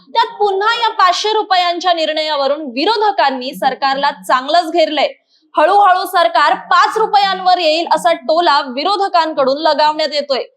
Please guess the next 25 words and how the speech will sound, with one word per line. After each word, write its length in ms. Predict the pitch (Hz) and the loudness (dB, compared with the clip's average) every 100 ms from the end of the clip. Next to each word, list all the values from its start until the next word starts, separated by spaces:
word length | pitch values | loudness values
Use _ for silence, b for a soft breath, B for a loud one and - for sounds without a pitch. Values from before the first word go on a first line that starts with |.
| _ _ | _ _
सोबतच 500 | - 294 294 302 302 | -4 0 2 0 -2
लाडक्या 420 | 285 233 226 311 392 | 0 -2 0 0 2
बहिणींची 440 | 403 381 370 381 | 0 -2 -8 -8
फसवणूक 540 | 359 294 294 320 370 392 | -2 -2 0 -2 -2 -6
केली 280 | 392 349 | -4 -4
जाते, 520 | 311 294 294 269 277 269 | 0 -2 0 0 -2 -6
निवडणुकांसाठी 880 | 247 269 311 359 359 349 339 320 339 | -4 -2 -2 -2 0 0 0 -2 -2
हा 160 | 311 320 | -2 -2
खेळ 360 | - 311 381 | 0 -2 2
रचल्याचाही 720 | 427 359 330 285 285 277 285 | 2 0 0 -2 0 -2 -2
आरोप 540 | 285 - 302 302 277 - | -4 0 2 4 0 -4
सरकारवर 640 | - 262 254 320 339 339 | -4 -2 0 0 4 2
लगावण्यात 500 | 330 285 302 294 294 | 2 0 0 -2 0
आलाय. 200 | 277 233 - - | 0 0 -4 -4
संजय 440 | 403 359 392 480 480 | 0 0 0 0 4
राऊत 160 | 262 254 | 2 2
आणि 160 | 302 339 | 0 0
नाना 360 | 311 294 349 | 0 0 2
पटोले 500 | 440 359 339 320 302 | 2 2 4 2 2
यांनी 280 | 320 294 294 | 0 -2 -6
सुद्धा 300 | 311 294 320 | -10 -4 -2
सरकारवर 680 | 311 302 277 359 359 302 339 | 0 -2 0 2 2 2 0
जोरदार 720 | 254 233 381 453 359 339 370 | -2 -2 0 2 4 4 2
निशाणा 420 | 339 330 370 370 | 0 -2 -2 -2
साधलाय. 420 | 370 370 285 302 | 0 0 0 0